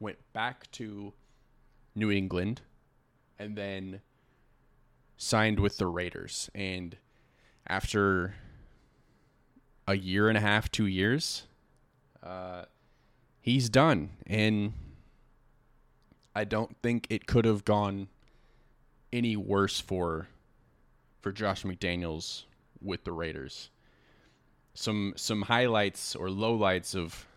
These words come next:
of Josh McDaniels' tenure with the Raiders. This is a tweet from at Urinating Tree.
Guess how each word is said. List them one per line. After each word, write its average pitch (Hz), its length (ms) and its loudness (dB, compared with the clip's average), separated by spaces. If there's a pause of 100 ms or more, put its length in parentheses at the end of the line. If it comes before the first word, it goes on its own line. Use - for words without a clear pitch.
(160)
of 98 140 -8
Josh 95 280 -2
McDaniels' 90 720 -10 (600)
tenure 107 380 -2
with 95 140 -6
the 85 80 -8
Raiders. 87 380 -4
This 98 200 -6
is 95 160 -8
a 92 80 -8
tweet - 480 -8 (100)
from 90 520 -10 (500)
at 95 280 2
Urinating 95 680 -4
Tree. 98 460 -10